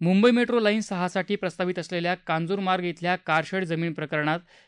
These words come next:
केंद्र आणि राज्य सरकारमधला वाद आता संपुष्टात आला आहे. मेट्रो लाईन सहाच्या कारशेडसाठी हस्तांतरित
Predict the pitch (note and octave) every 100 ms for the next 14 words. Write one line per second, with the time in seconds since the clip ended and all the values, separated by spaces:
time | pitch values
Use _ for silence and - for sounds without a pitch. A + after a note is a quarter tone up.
0 | _ - F#3+ G#3+ G3+ A3 F#3 F3 E3 E3
1 | D#3+ F3 E3 E3+ E3 C#3+ D#3 D3+ D#3 D3
2 | D#3 D#3 D#3+ C3+ D3+ - D#3+ C3 B2+ A#2
3 | C3 - _ _ _ _ - F3 F3 F3+
4 | F#3+ G3+ F3+ D#3+ E3 F#3 F3 D#3+ F3 D#3
5 | E3 F#3 F3+ C#3+ E3+ D#3+ E3+